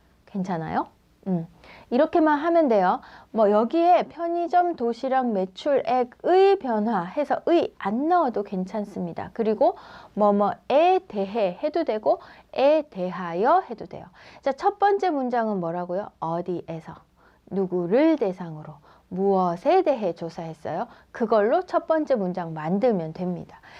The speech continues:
자, 그래서 우리 첫 번째 문장을 만들었어요. 그러고 나면 이제 보는 거죠. 음, 내가 이제 어떻게 써야 되나 하고 보는데,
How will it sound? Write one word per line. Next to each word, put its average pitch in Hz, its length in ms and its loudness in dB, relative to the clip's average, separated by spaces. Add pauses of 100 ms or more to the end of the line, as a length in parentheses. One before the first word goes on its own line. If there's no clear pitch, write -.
(160)
자, 240 120 0
그래서 285 320 2
우리 254 140 0
첫 381 180 0
번째 403 300 2
문장을 262 380 0
만들었어요. 170 800 -6 (460)
그러고 294 360 2
나면 202 460 -2
이제 190 180 -4
보는 208 380 -2
거죠. 190 360 -6 (220)
음, 175 580 -2
내가 190 160 2
이제 185 140 0
어떻게 196 400 -2
써야 294 300 0
되나 247 440 0
하고 254 280 0
보는데, 185 800 2